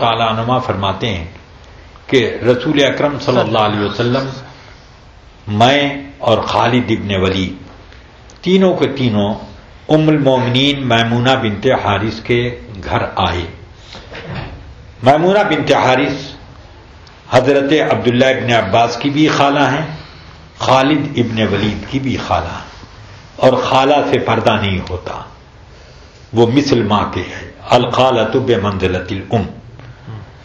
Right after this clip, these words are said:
تو اس لیے حضور وہاں تشریف لائے تو حضرت میمونہ رضی اللہ عنہا نے حضور کو پینے کے لیے دودھ پیش کیا، آپ نے نوش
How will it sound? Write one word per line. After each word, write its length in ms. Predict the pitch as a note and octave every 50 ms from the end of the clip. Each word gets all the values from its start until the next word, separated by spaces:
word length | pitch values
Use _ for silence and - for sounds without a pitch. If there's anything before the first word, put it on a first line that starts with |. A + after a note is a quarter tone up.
| - - - - -
تو 80 | - C#3 B2 - -
اس 260 | E3 F3 - - -
لیے 320 | B2+ A2+ G#2 F#2 D#2+ - - - - - - - - - - - - - - - - - - - - - - - -
حضور 300 | B2+ B2+ C3+ E3+ F#3 F3+ D#3 - - - - - - - -
وہاں 400 | - A2+ A#2+ C3 C3 C3+ B2+ -
تشریف 440 | - A2 G2+ - - D3 E3+ E3 D#3
لائے 400 | D3+ C#3 C#3 C#3 D3 C#3+ C#3 D3 - - -
تو 140 | - A#2+ A2
حضرت 400 | F#2 G2+ G#2 A#2+ A#2 A#2 A#2+ -
میمونہ 840 | C3 A2+ G2 G#2 G#2 G#2 G#2+ A2 A#2 A#2 C3+ C3+ C3+ C3 - G2+ G2+
رضی 260 | G#2+ G#2 F#2+ G#2+ A2+
اللہ 220 | G#2+ F#2+ G2+ A2 A2
عنہا 420 | G#2 G2+ G2 G2 F#2 - - -
نے 120 | G#2+ F#2 - - - - - - - - - - - - - - -
حضور 320 | A2+ A2 A2 D3 F3 F3+ D#3+ -
کو 320 | - A#2 A2 A2 A2 G2+ - - - - - - - - -
پینے 360 | - C#3+ D3 D#3 E3 F3+ F3 D#3+
کے 140 | - -
لیے 240 | A2 A2 A2+ B2+ C3+
دودھ 460 | - - G2 A2 B2+ C3+ - - -
پیش 280 | - G#2 F#2 - - -
کیا، 280 | - - G2 E2+ - - - - - - - - - - - - - -
آپ 320 | - A2+ A#2 A#2 A#2 A2
نے 120 | G#2+ G2+
نوش 220 | F#2 F#2+ G#2 A2